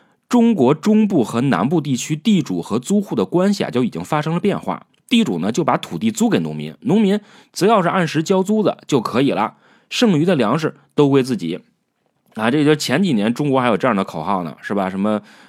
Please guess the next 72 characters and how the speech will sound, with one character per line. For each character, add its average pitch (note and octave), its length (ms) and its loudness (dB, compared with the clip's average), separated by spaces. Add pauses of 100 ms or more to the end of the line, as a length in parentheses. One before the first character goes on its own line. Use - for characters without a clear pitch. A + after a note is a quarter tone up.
这 G#2 140 -4
个 G2 100 0
留 G2+ 160 0
足 B2+ 160 -2
国 G#2+ 180 0
家 A2+ 220 -4
的、 A#2 80 0
留 G#2+ 160 0
足 B2+ 140 0
集 B2 180 -6
体 - 180 -12
的， G#2 160 -2
剩 C#3 200 -2
下 G2+ 40 2
都 A2 120 0
是 A#2+ 80 0
自 C#3 120 -2
己 F2 140 -6
的。 - 180 -8 (320)
所 - 140 2
以 - 20 6
它 A3 120 2
的 G#3+ 100 2
潜 G2 240 -4
台 B2+ 140 2
词 D3 120 -4
就 C#3+ 140 2
是， B2+ 160 -2 (220)
你 A#2+ 160 4
干 F#3+ 240 2
得 D#3+ 80 0
越 D#3+ 160 2
多， D3 240 2
收 F#3+ 240 2
获 E3 160 2
越 A#2 120 4
多 B2 360 0
啊， G2 160 -2
你 F#2 160 0
最 D3 120 -2
后 C#3+ 240 0 (160)
自 G3 140 -2
己 A2+ 140 2
留 E2 200 -2
下 B2 160 0
的 E2+ 140 -4 (240)
就 G2 140 0
越 F#2+ 120 2
多。 E2+ 240 -4 (200)
但 F3 160 4
是 F3 80 2
对 E3+ 120 2
于 E3 40 4
欧 F#3 200 4
洲 D3 140 2
人 G2 100 2
来 E2+ 120 -2
说， F2 240 -6 (240)
没 G2 100 2
有 B2 100 6
这 F#2+ 80 0
个 F2 60 0
想 D#2 180 -6
法， D#2 160 -6 (300)
我 A2 140 4
干 D#3+ 260 2
多 D3 140 4
干 D3 180 2
少 - 240 -8 (520)
一 F#2 100 -2
个 G#2+ 80 2
样 A2 180 2